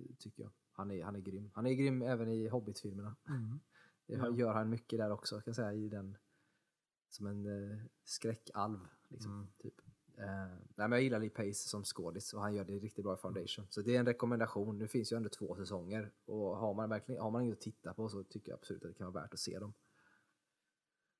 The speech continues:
Speaker 2: Ja.
Speaker 1: Faktiskt.
Speaker 2: Ja.
Speaker 1: Så det kan vara någonting. Men det var egentligen bara det jag skulle nämna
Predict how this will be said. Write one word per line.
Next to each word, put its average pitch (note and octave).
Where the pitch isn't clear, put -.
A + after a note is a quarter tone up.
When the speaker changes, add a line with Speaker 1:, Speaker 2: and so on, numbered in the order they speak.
Speaker 2:
Ja. -
Speaker 1:
Faktiskt. -
Speaker 2:
Ja. A2
Speaker 1:
Så -
det -
kan -
vara -
någonting. -
Men B2
det D#3+
var E3+
egentligen D#3
bara C#3+
det B2+
jag A2+
skulle A2
nämna G#2+